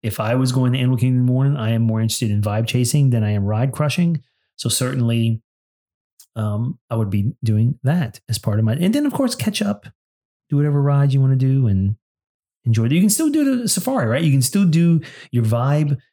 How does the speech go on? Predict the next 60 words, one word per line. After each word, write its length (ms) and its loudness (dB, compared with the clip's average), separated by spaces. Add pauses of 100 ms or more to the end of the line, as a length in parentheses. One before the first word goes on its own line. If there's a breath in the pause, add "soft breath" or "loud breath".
(120)
chasing 460 0
piece 320 0
at 60 -4
Animal 280 0
Kingdom, 500 0
like 200 -4
I 40 -6
described, 600 -2 (260 loud breath)
and 100 0
then 380 2 (580)
pay 140 -2
attention 360 2
to 60 2
when 140 2
the 60 2
safari 440 -2
opens, 440 0
and 100 4
then 80 4
just 160 2
make 180 2
your 100 2
way 100 2
over 140 0
to 60 0
the 100 0
safari 420 -4
and 100 2
do 80 2
the 80 0
safari 340 -2
first 280 -4
thing. 180 0
When 80 2
you 60 2
get 100 2
on 80 2
one 120 2
of 40 2
the 60 0
first 240 0
rides 260 0
of 80 2
the 60 2
safari 380 -2
today, 280 2
and 100 2
usually 280 2
the 80 2
animals 480 0 (280 soft breath)
might 160 -2
be 80 -2
a 40 0
little 100 0
bit 160 -2
more 160 -2
active 340 -6
during 180 -4
that 140 -4
time. 340 -4